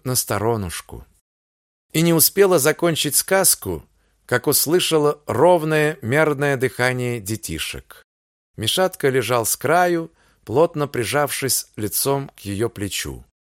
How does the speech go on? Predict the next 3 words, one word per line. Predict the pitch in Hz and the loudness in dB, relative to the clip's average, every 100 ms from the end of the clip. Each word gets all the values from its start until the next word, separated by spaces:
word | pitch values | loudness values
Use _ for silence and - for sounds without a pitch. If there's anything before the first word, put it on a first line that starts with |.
| _ _ _ _ | _ _ _ _
Аксинья | 104 - - 170 165 98 73 65 _ _ _ _ | -6 -4 -2 -2 -2 -4 -6 -10 _ _ _ _
движением | 90 113 117 165 147 139 | -2 0 0 0 0 -4
плеча | 117 120 - 156 156 | -4 -4 -2 -2 -4